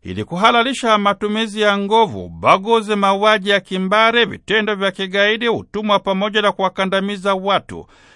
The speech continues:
Kristo Yesu anawataka wafuasi wake kujenga historia inayosimikwa katika udugu wa kibinadamu na mshikamano, kwa kuheshimu kazi ya uumbaji, kwa kujikita katika mchakato wa majadiliano katika ukweli na uwazi,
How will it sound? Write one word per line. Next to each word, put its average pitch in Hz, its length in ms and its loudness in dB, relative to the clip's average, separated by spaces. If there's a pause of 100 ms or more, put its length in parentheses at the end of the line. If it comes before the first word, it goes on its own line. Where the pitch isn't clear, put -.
(140)
Kristo 170 360 -2
Yesu 233 220 2
anawataka 208 420 2
wafuasi 202 520 2
wake 214 320 2
kujenga 196 440 -2
historia 196 440 0
inayosimikwa 202 600 -2
katika 190 340 -2
udugu 196 520 -2
wa 202 140 4
kibinadamu 202 680 0
na 196 140 0
mshikamano, 196 760 0 (280)
kwa - 120 -12
kuheshimu 214 560 -2
kazi 220 340 2
ya 202 100 6
uumbaji, 208 580 2
kwa - 120 -12
kujikita 196 640 -4
katika 208 380 -2
mchakato 196 540 -4
wa 208 60 0
majadiliano 190 680 -2
katika 190 340 -4
ukweli 208 420 -2
na 196 160 0
uwazi, 220 480 -2